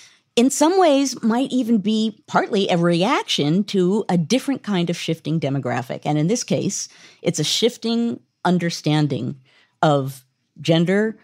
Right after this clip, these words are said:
of sex that is happening.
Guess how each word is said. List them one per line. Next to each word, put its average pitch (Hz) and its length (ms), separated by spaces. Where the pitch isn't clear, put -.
of 151 240
sex - 580
that 175 240
is 170 160
happening. 156 720